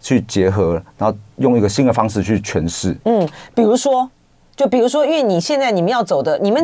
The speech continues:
Speaker 2: 因为你们走的就是所谓的风味茶嘛，
Speaker 1: 对，
Speaker 2: 对不对？
Speaker 1: 嗯。
Speaker 2: 就说那他，那当他怎么做？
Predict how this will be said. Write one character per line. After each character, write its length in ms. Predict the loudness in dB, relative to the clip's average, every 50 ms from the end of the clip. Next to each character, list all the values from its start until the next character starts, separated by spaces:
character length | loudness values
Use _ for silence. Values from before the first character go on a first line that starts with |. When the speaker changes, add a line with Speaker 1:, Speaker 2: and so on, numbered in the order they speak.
| 0
Speaker 2:
因 60 | 0
为 80 | 0 0
你 100 | 2 0
们 100 | 0 0
走 200 | 0 0 0 0
的 100 | 0 0
就 100 | 0 0
是 80 | 0 -2
所 220 | -2 -2 -2 0
谓 100 | 0 0
的 80 | 0 0
风 360 | -2 -2 -2 0 0 0 0
味 200 | 0 0 -2 -2
茶 320 | -4 -8 -12 -12 -14 -12 -4
嘛， 40 |
Speaker 1:
对， 160 | 0 0 0 0 0 -2
Speaker 2:
对 140 | -2 0
不 60 | 0 0
对？ 40 |
Speaker 1:
嗯。 120 | 0 -2 -2 -6 -16 -18 -18 -20 -6
Speaker 2:
就 120 | -2 0 0
说 140 | 2 0 0
那 200 | 0 -2 -4 -4
他， 180 | -4 -6 -8 -4 -2
那 120 | -2 -2 0
当 120 | 0 0
他 100 | 0 0 0
怎 120 | 0 0
么 80 | 0 0
做？ 320 | 0 0 0 0 0 -4